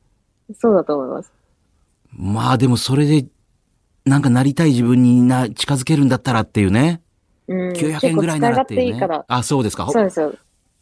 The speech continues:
Speaker 2: よくある無料のやつよりも、こっちのがやっぱりいいな、九百円。まあ、これはもうしょうがねえなっていう。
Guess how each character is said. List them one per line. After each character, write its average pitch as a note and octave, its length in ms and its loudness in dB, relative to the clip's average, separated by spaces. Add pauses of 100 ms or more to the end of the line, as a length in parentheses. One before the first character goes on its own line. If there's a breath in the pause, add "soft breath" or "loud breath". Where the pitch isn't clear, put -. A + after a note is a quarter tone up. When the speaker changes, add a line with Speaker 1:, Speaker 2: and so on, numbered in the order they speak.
(120)
Speaker 2:
よ D#3+ 160 0
く F3+ 160 -2
あ G#3+ 60 2
る F3 80 0
無 C#3+ 140 2
料 E3 220 4
の E3+ 80 -2
や E3+ 120 0
つ E3 140 -6
よ E3 80 2
り A3 100 2
も、 F3+ 220 2
こ - 180 -20
っ - 40 -20
ち - 140 -6
の C#3+ 60 -6
が A#2+ 80 -14
や B2 60 -12
っ - 80 -20
ぱ - 100 -12
り B2+ 80 -6
い C#3+ 60 -2
い C#3 40 -2
な、 B2 140 -8
九 C3 160 -6
百 B2 160 -8
円。 A#2+ 140 -8
ま C3+ 340 -2
あ、 C#3+ 60 -2
こ C#3 80 -4
れ C#3 60 0
は C3+ 40 0
も C#3+ 140 0
う C3+ 40 -2
し C3 80 -4
ょ C3+ 40 -2
う - 20 -4
が C#3 80 0
ね C#3 80 2
え A#2+ 40 2
な A2 120 2
っ - 80 -8
て D#2+ 100 -12
い D2 80 -10
う。 - 80 -18